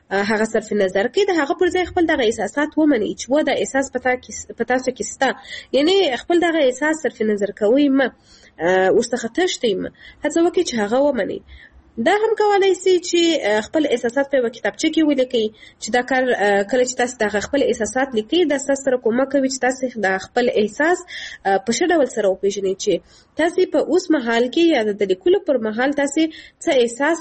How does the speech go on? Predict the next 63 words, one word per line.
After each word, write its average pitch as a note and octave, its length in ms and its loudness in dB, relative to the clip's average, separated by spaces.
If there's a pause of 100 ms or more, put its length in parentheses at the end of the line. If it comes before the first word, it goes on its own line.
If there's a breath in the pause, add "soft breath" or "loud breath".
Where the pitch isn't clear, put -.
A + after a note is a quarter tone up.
لرئ C#4 340 2
او F#3 380 0
ستاسې A#3+ 320 -2
هغه G#3+ 220 0
احساس A3+ 340 0 (160)
څه D4+ 100 2
ډول D#4 300 2
دی، E4+ 120 2 (380 loud breath)
چې A#3+ 280 2
دا B3+ 120 0
هم C#4 180 0
د C4 80 0
احساساتو B3+ 540 -2
په E4 80 2
پېژندلو C4+ 560 2
کې B3 320 -2
او G#3 160 0
هم G#3 100 -2
د G3 40 2
احساساتو G3 460 -2
په G3+ 80 -4
منلو B3 320 2
کې G4 80 -2
ستاسو F4 280 0
سره، F4+ 260 0 (400 loud breath)
اه، G3 140 2
مرسته A#3+ 320 0
کوي. D3 240 -8 (360 loud breath)
نو C4 80 4
د C4 80 0
احساساتو D#4 440 2
د G4+ 180 2
پېژندلو E4+ 360 4
لپاره E4+ 380 2
تاسې D#4 280 -2
خپل A#3+ 220 0
ځان C4+ 260 2
ته F4 120 2
وخت D#4 280 -2
ورکړئ، D4 320 2 (520 loud breath)
اه، G#3 140 2
خپل C4 360 0
احساسات G#3 500 0
ومنئ، D#4 460 2
د A#3 80 -2
هغو G3 260 -2
څخه G3+ 240 -8
مه A#3+ 160 0
تښتئ D#4+ 440 0
او A#3 180 2
یا D4+ 160 2
هم F4+ 160 2
هڅه F4+ 120 -2
وکړئ F4+ 260 2
چې - 100 -8
خپل D#4+ 240 0
دغه، D#4 280 2
اه، - 600 -4
احساس D4 360 0
چې - 100 -10
تاسې G#3+ 320 -4
لرئ، B3 260 2
هغه C#4 380 0